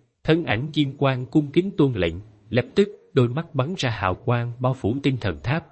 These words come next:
bắt đầu thăm dò. Trong khoảnh khắc, toàn thân nó tóe ra hào quang, tiếp tục bao phủ tinh thần tháp. Một giây, hai giây, một phút, hai phút, La Phong nhìn mà nhíu mày. Vách ngăn vũ trụ nhỏ biến thành màu trắng bình thường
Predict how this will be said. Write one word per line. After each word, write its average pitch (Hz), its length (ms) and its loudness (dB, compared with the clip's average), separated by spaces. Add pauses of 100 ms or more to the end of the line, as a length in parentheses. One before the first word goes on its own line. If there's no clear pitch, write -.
(260)
bắt 175 200 0
đầu 92 140 2
thăm 117 260 -4
dò. 76 340 -2 (240)
Trong 151 140 4
khoảnh 113 220 -2
khắc, 185 220 -4 (280)
toàn 95 260 0
thân 123 200 0
nó 143 100 0
tóe 151 340 0
ra 131 120 0
hào 90 260 0
quang, 110 380 0 (300)
tiếp 202 220 0
tục - 320 0
bao 127 100 0
phủ 123 220 -4
tinh 143 280 0
thần 90 280 -4
tháp. 165 240 -2 (400)
Một 101 260 -2
giây, 135 440 2
hai 131 240 2
giây, 131 360 2 (300)
một 101 200 0
phút, 202 220 2 (300)
hai 120 220 0
phút, 185 400 0 (280)
La 110 160 0
Phong 113 320 -2
nhìn 87 260 -4
mà 78 120 -2
nhíu 110 260 -4
mày. 82 320 -2 (420)
Vách 170 220 -2
ngăn 120 200 2
vũ - 260 0
trụ 90 240 2
nhỏ 98 180 0
biến 143 260 -2
thành 95 220 -6
màu 90 140 0
trắng 135 360 -4
bình 80 180 -2
thường 98 300 0